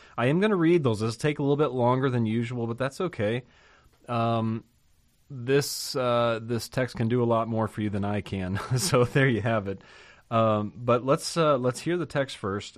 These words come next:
and then, uh, I'll just kind of walk through, uh, some summary remarks, and then also maybe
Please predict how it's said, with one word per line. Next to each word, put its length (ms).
and 180
then, 220
uh, 260
I'll 160
just 260
kind 160
of 220
walk 340
through, 640
uh, 300
some 320
summary 640
remarks, 480
and 80
then 140
also 400
maybe 400